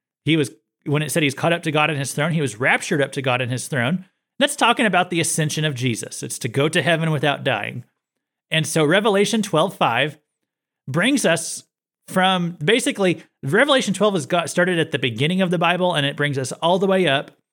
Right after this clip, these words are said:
to two thousand years ago when Jesus ascended, all right? But then at verse five,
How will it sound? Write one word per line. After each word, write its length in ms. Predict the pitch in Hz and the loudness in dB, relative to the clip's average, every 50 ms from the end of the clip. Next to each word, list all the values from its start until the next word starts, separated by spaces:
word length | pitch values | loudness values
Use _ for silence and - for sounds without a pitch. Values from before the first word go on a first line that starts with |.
| _ _ _ _ _ _ _ _ _ _ | _ _ _ _ _ _ _ _ _ _
to 80 | - 143 | -4 -2
two 200 | 131 - 240 262 | 2 2 2 2
thousand 320 | 269 208 190 190 220 202 | 4 2 2 2 2 2
years 200 | 202 190 170 139 | 2 2 2 0
ago 220 | 143 113 113 107 107 | 0 -2 -4 -4 -6
when 140 | 113 107 113 | -6 -6 -2
Jesus 320 | 147 147 147 147 135 - | -2 -2 -2 -2 -4 -6
ascended, 480 | 139 123 - 135 117 98 - - 117 - _ _ _ _ _ | -6 -4 -4 -4 -4 -4 -8 -12 -16 -20 _ _ _ _ _
all 120 | - 123 131 | -2 0 2
right? 240 | 143 165 180 - - _ _ _ _ _ _ _ _ _ _ - | 2 2 0 -2 -10 _ _ _ _ _ _ _ _ _ _ -6
But 120 | 135 - | -2 0
then 380 | 185 190 202 214 214 196 - - _ _ _ _ _ _ _ _ _ _ _ _ _ - | 2 4 4 4 2 -2 -4 -8 _ _ _ _ _ _ _ _ _ _ _ _ _ 2
at 240 | 151 196 240 220 185 | 2 2 2 2 0
verse 300 | 156 170 165 156 - - | -2 -2 0 0 -2 -2
five, 420 | - 139 123 120 127 165 165 - | 0 0 2 2 2 0 -2 -6